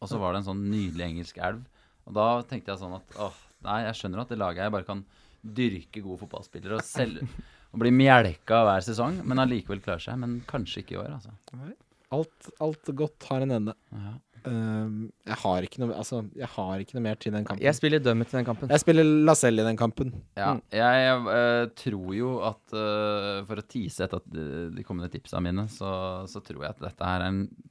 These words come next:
Speaker 1: god Newcastle-seier, og en viss Dwight Gale som kommer til å
Speaker 2: Ja.
Speaker 1: gjøre det bra.
Speaker 3: Mm.
Speaker 2: Enig, enig.
Speaker 3: Mm.
Speaker 2: Hvis, eh,
Speaker 1: De
Speaker 2: godest-
Speaker 1: kjører over Southampton, altså.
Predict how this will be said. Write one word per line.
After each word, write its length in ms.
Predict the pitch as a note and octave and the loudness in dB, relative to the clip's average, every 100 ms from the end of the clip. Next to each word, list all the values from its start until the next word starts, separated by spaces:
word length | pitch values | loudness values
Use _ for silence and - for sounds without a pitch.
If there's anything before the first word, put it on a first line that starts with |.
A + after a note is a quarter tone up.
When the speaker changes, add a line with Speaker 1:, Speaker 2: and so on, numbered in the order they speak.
| - | -16
Speaker 1:
god 360 | G#2+ G#2 A2+ B2 | -8 -4 -2 0
Newcastle-seier, 800 | G2 E2+ F2+ - F2 F2+ G2 B2+ - | -2 -4 -10 -10 -8 -6 -6 -10 -12
og 120 | - G2+ | -8 -6
en 180 | G2 G2 | -4 -6
viss 680 | G2+ F2 F2+ - - - - | -8 -12 -12 -12 -14 -16 -16
Dwight 240 | - - - | -10 -10 -10
Gale 180 | - A2+ | -12 -12
som 140 | G2 | -12
kommer 160 | F2+ - | -12 -14
til 100 | G2+ | -14
å 260 | F#2 F2+ F#2+ - - | -10 -10 -10 -16 -16
Speaker 2:
Ja. 120 | A2+ - _ - | -16 -18 _ -16
Speaker 1:
gjøre 80 | - | -12
det 80 | G4+ | -10
bra. 80 | |
Speaker 3:
Mm. 180 | - C#3+ - | -10 -12 -8
Speaker 2:
Enig, 320 | C#3+ A#2 A2 _ - | -6 -4 -6 _ -14
enig. 200 | A#2+ G#2+ - - | -10 -10 -12 -10
Speaker 3:
Mm. 160 | G3 C#3+ F#2+ - - | -4 -4 -4 -8 -2
Speaker 2:
Hvis, 300 | B2+ - D3 | 0 2 4
eh, 540 | C3 B2+ B2+ B2+ B2 | 6 6 6 6 4
Speaker 1:
De 20 | |
Speaker 2:
godest- 400 | B2+ B2+ A2 A2 | 2 -2 0 2
Speaker 1:
kjører 400 | D3+ A#2+ F2+ F#2+ | 6 6 6 4
over 100 | F2+ F2 | 2 -2
Southampton, 380 | F#2 E2 - F2+ | -4 -6 -6 -10
altså. 180 | F#2 | -10